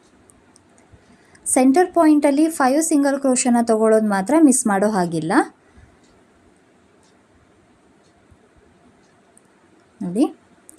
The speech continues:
ಈ ಥರ, ಆ, ಫಸ್ಟ್ ಗ್ರೀನ್ ಕಲರನ್ನ ಮಾತ್ರ ನಾನು ಸಿಂಗಲ್ ಸ್ಟೆಪ್ಪಲ್ಲಿ ಹಾಕ್ಕೊಂಡಿದ್ದೀನಿ.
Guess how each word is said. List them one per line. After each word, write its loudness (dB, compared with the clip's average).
ಈ -4
ಥರ, -4
ಆ, 2
ಫಸ್ಟ್ -2
ಗ್ರೀನ್ 2
ಕಲರನ್ನ 0
ಮಾತ್ರ -2
ನಾನು 4
ಸಿಂಗಲ್ 2
ಸ್ಟೆಪ್ಪಲ್ಲಿ -2
ಹಾಕ್ಕೊಂಡಿದ್ದೀನಿ. -2